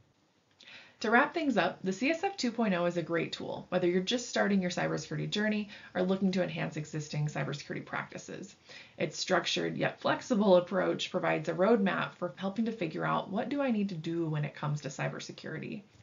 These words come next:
The C S F enables easier conversations at every level of an organization, from strategic discussions with your board to technical conversations with your I T and security teams. As you navigate the core, the tiers, and the profiles, remember that the goal is to manage your cybersecurity risks and build resilience against evolving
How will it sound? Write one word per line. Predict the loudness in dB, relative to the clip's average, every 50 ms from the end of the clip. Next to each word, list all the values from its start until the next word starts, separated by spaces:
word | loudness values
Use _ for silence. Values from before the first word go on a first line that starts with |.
| -20 -20 -20 -20 -20 -20 -20 -20 -4 -2
The | -2
C | 0 2 4 2
S | 4 4 4
F | 2 4 4
enables | 6 6 6 4 2 -2 0 2
easier | 4 4 4 4 2
conversations | 0 -2 -2 -2 -2 -2 -4 -2 -2 -2 0 0 0 0 -2 0
at | 2
every | 2 2 4 4 2 2
level | 2 2 2 0 0
of | 0 0
an | 0
organization, | 0 0 -2 -2 -4 -4 -4 -6 -6 -6 -4 -6 -6 -6 -8 -10 -10 -8
from | -4 -4 -4 -4
strategic | -4 -6 -8 -6 -2 -2 0 0 0 -2 -2
discussions | -4 -6 -2 0 0 0 0 -2 -2 -2 -2
with | -2 -2
your | -2 -2
board | 0 2 4 4 4 2 0 -4 -12 -14 -6 -6
to | -4
technical | -2 -2 -4 -2 -2 -2 0 2 0 0 0
conversations | 2 0 0 2 2 0 0 2 0 0 0 0 -2 -2 -2
with | -4 -6
your | -6 -4 -2
I | -2 -2
T | -2 -4 -6
and | -6 -6
security | -6 -10 -10 -8 -8 -6 -6 -8 -8
teams. | -8 -10 -8 -8 -8 -10 -12 -14 -16 -18 -20 -20 -20 -20 -10 -6
As | -4 0 2
you | 2 4
navigate | 4 4 4 4 2 2 4 4 2 2 0 -4 -6 -6
the | -6
core, | -4 0 4 6 6 6 6
the | 4 0
tiers, | -2 0 2 2 2 2
and | 0 -2
the | -4
profiles, | -2 0 0 0 2 2 0 2 2 2 0 -2 -4 -6 -6
remember | -2 0 0 2 2 0 -2 -2
that | -2 -4 -4
the | -4 -2
goal | 2 2 2 4 2 0
is | -2 -2
to | -4 -4
manage | -2 0 0 0 0 0 -2
your | -4
cybersecurity | -2 0 -2 0 0 -2 -6 -8 -10 -8 -6 -4 -2 -2 -2 0
risks | -2 -2 -2 -4 -8 -14 -10 -10
and | -6 -2
build | 0 0 0 0 -2
resilience | -4 -6 -4 -2 -2 0 0 0 -2 -2 -4
against | -6 -6 -6 -6 -6 -6
evolving | -6 -4 -2 -2 -2 -2 -4 -6 -8 -8